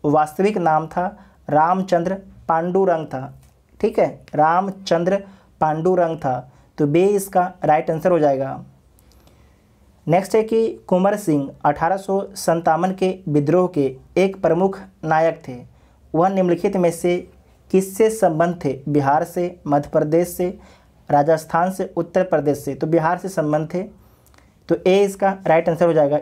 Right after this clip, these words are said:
ये क्वेश्चन बीपीएससी का फेमस क्वेश्चन है, ये हर एग्जाम में क्वेश्चन पूछता है, ठीक है। तो आपका ये एक नंबर तो फिक्स है कि कुंवर सिंह वाला। नेक्स्ट क्वेश्चन है कि कुंवर सिंह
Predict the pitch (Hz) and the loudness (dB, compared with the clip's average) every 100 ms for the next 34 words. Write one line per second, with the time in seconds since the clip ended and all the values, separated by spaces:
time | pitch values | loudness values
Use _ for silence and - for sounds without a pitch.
0 | 170 175 180 170 175 180 - _ _ _ | 2 2 2 0 -2 -4 -14 _ _ _
1 | - 147 170 165 170 156 185 165 165 165 | -2 2 2 2 0 0 2 2 2 0
2 | 170 160 202 - - 151 156 170 160 160 | 0 -2 -4 -10 -4 0 2 2 2 2
3 | 165 151 156 147 147 135 180 190 147 - | 0 -2 -2 -4 0 -2 0 0 0 0
4 | 139 - 151 147 - _ _ - - - | 0 2 2 2 -4 _ _ -20 -10 -2
5 | 151 175 180 175 170 165 170 170 170 175 | 0 2 2 0 0 0 -2 0 -2 2
6 | 170 165 151 147 151 135 131 131 - - | 0 2 2 2 0 0 -2 -6 -12 -20
7 | - _ _ _ _ - - _ - _ | -20 _ _ _ _ -20 -20 _ -20 _
8 | - _ _ _ _ _ - 160 - 220 | -20 _ _ _ _ _ -2 -2 0 -2
9 | 214 214 208 208 208 196 - _ _ _ | 0 0 0 0 0 -2 -10 _ _ _
10 | _ _ - - 175 196 196 160 135 131 | _ _ -8 0 2 2 0 -2 -2 -2